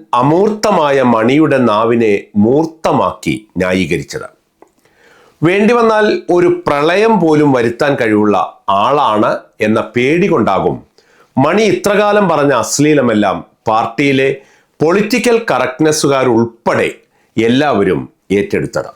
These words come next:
എന്നാൽ ഇപ്പോൾ പാർട്ടിയുടെ അഖിലേന്ത്യാ സെക്രട്ടറി എം എ ബേബിക്ക് പതുക്കെ പതുക്കെ നേരം വെളുത്തു തുടങ്ങിയിട്ടുണ്ട്.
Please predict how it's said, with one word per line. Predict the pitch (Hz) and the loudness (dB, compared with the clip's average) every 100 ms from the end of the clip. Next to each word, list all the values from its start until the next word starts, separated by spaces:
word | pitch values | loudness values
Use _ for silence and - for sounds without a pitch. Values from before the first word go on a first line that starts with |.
| _ _ _ _ _ - - | _ _ _ _ _ -20 -4
എന്നാൽ | 160 202 240 | 0 0 2
ഇപ്പോൾ | 196 214 160 90 - _ _ _ | 0 0 0 0 -4 _ _ _
പാർട്ടിയുടെ | 143 151 160 202 185 180 - - | -2 -2 0 2 2 0 -2 -2
അഖിലേന്ത്യാ | 247 226 156 214 220 220 | -2 0 2 2 2 2
സെക്രട്ടറി | 208 151 - 135 131 120 156 - _ _ _ _ | 0 -2 -4 -2 -2 0 -2 -4 _ _ _ _
എം | 117 135 160 196 | 0 2 2 2
എ | 202 | 2
ബേബിക്ക് | 147 120 117 107 107 71 - _ _ _ _ _ | 0 0 0 -2 -2 -4 -6 _ _ _ _ _
പതുക്കെ | 143 147 190 190 | -2 0 0 0
പതുക്കെ | 226 131 110 107 104 78 - _ 107 | 0 0 -2 -2 -2 -2 -4 _ -2
നേരം | 117 131 147 151 135 | 0 0 0 0 2
വെളുത്തു | 101 107 107 104 | 2 0 -2 -4
തുടങ്ങിയിട്ടുണ്ട്. | 92 90 95 87 78 - | -2 0 0 -2 -4 -6